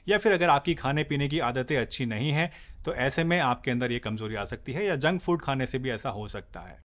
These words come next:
वैसे आजकल तो हेल्दी समझकर जिन चीज़ों को हम लोग खाते हैं, वो भी असल में हेल्दी नहीं होती हैं। ऐसे में बॉडी को प्रॉपर न्यूट्रिशन मिलना एक बड़ा चैलेंज बन जाता है। ऐसे में अगर आप चाहें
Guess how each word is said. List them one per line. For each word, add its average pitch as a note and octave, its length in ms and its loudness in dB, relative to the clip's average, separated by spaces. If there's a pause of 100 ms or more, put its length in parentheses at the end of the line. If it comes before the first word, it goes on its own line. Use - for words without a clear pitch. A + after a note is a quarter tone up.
वैसे D3+ 220 0
आजकल D#3+ 440 6
तो F3 160 4
हेल्दी C#3 340 2
समझकर D#3+ 460 2
जिन C#3+ 180 2
चीज़ों C#3+ 280 2
को C#3 100 4
हम B2 140 2
लोग C3+ 240 -2
खाते G#2+ 240 -2
हैं, C#3 220 -2 (240)
वो C#3+ 160 2
भी F#3+ 140 6
असल C#3+ 280 4
में D3 160 4
हेल्दी B2 300 0
नहीं A#2 360 2
होती G2+ 280 -4
हैं। F#2+ 140 -18 (280)
ऐसे B2 200 -4
में C#3 160 0
बॉडी B2 240 2
को C#3+ 160 2
प्रॉपर C#3 360 2
न्यूट्रिशन C#3+ 480 0
मिलना D3+ 400 0 (300)
एक C3 160 -4
बड़ा B2+ 220 4
चैलेंज B2+ 500 2
बन A2+ 200 0
जाता F#2+ 320 -6
है। F2+ 160 -14 (320)
ऐसे B2 200 -2
में C3 140 2
अगर B2+ 160 2
आप B2 160 4
चाहें C#3+ 360 2